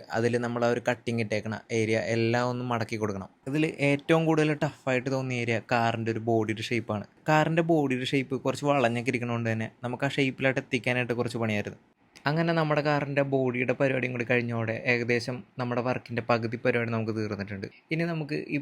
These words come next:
പാർട്സ് എല്ലാം കൂടി ഒന്ന് ഒരുമിച്ച് ഒട്ടിച്ചെടുക്കണം. ഫസ്റ്റ് തന്നെ നമ്മളിവിടെ കാറിൻ്റെ ബോഡിയാണ് സെറ്റ് ചെയ്തെടുത്തേക്കുന്നത്. അങ്ങനെ സെറ്റ് ചെയ്തെടുക്കാൻ നേരത്ത് ബാക്കി പാർട്സ് നമുക്ക് അതിലായിട്ട് കണക്ട് ചെയ്ത് പോയാൽ മതി. ഇനി നമുക്ക്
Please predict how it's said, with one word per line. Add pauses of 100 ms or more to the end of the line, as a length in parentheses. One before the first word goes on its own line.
പാർട്സ്
എല്ലാം
കൂടി
ഒന്ന്
ഒരുമിച്ച്
ഒട്ടിച്ചെടുക്കണം.
ഫസ്റ്റ്
തന്നെ (160)
നമ്മളിവിടെ
കാറിൻ്റെ
ബോഡിയാണ്
സെറ്റ്
ചെയ്തെടുത്തേക്കുന്നത്. (240)
അങ്ങനെ
സെറ്റ്
ചെയ്തെടുക്കാൻ
നേരത്ത് (220)
ബാക്കി (100)
പാർട്സ്
നമുക്ക്
അതിലായിട്ട്
കണക്ട്
ചെയ്ത്
പോയാൽ
മതി. (240)
ഇനി
നമുക്ക്